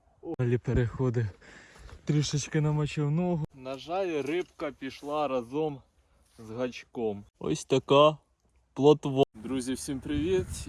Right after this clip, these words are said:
І сьогодні у нас знову з вами риболовля. Риболовля,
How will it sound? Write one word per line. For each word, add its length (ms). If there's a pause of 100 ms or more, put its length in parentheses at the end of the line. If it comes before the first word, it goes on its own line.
І 120
сьогодні 760
у 200
нас 300
знову 420
з 80
вами 420
риболовля. 720
Риболовля, 800